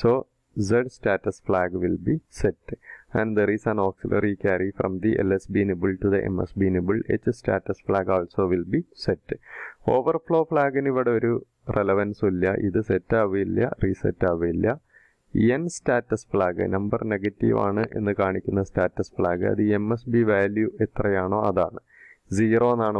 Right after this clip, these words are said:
വന്നത്, അപ്പൊ നമ്പർ പോസിറ്റീവ് എന്നുള്ള assumption-ിൽ ഈ സ്റ്റാറ്റസ് ഫ്ലാഗ് സീറോ, N സ്റ്റാറ്റസ് ഫ്ലാഗ് സീറോ എന്ന് സെറ്റ് ആവുകയാണ്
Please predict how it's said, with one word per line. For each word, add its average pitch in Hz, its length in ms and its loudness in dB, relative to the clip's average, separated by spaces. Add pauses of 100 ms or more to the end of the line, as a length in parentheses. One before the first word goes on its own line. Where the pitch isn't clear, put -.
വന്നത്, 90 300 0 (100)
അപ്പൊ - 220 -6
നമ്പർ 101 220 -2 (100)
പോസിറ്റീവ് 110 500 0
എന്നുള്ള 107 240 0 (200)
assumption-ിൽ 104 640 -2 (360)
ഈ 120 40 4 (100)
സ്റ്റാറ്റസ് - 560 -4
ഫ്ലാഗ് 95 380 0 (680)
സീറോ, 98 460 4 (480)
N 113 120 -4
സ്റ്റാറ്റസ് - 480 -2
ഫ്ലാഗ് 101 340 0
സീറോ 95 300 2 (160)
എന്ന് 98 240 0
സെറ്റ് 98 280 0
ആവുകയാണ് 87 320 0